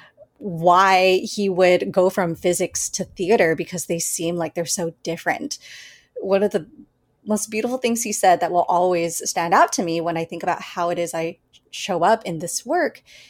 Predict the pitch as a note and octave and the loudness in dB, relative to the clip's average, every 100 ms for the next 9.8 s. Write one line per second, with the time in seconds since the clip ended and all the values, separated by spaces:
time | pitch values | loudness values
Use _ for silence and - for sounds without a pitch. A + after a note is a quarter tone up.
0 | _ _ G#3 G#3+ G#3 G3+ - F#3+ F#3+ F#3 | _ _ -6 -2 -2 -4 -6 -4 -2 -2
1 | - E3+ F3 F3 - - F#3 D#3+ D3 F3 | 0 -2 0 -4 -8 -8 -8 -6 -8 -8
2 | - - - E3 - A3+ A3 F3+ D#3+ D#3+ | -10 -8 -6 -4 -4 -6 0 2 2 0
3 | - - - - - - F#3 E3 D#3+ - | -8 -18 -10 -8 -6 -6 -4 -4 -4 -6
4 | F3 E3 D3+ F3 - D3+ D3+ - - - | -4 -4 -4 -8 -8 -8 -8 -10 -14 -18
5 | _ _ _ _ _ _ _ _ _ _ | _ _ _ _ _ _ _ _ _ _
6 | _ _ - - _ F3+ F3 - G3+ F3 | _ _ -20 -20 _ -4 -2 0 2 4
7 | F3 F3 F3 _ _ _ _ _ - F#3 | 4 4 0 _ _ _ _ _ -2 0
8 | F#3 F#3 - F3 - E3 G3+ B3 A3+ E3 | 2 -2 -4 -6 -8 -2 2 2 0 -2
9 | D#3 E3 E3 F3 D#3+ D#3+ D#3 - | 0 0 0 0 0 0 -4 -8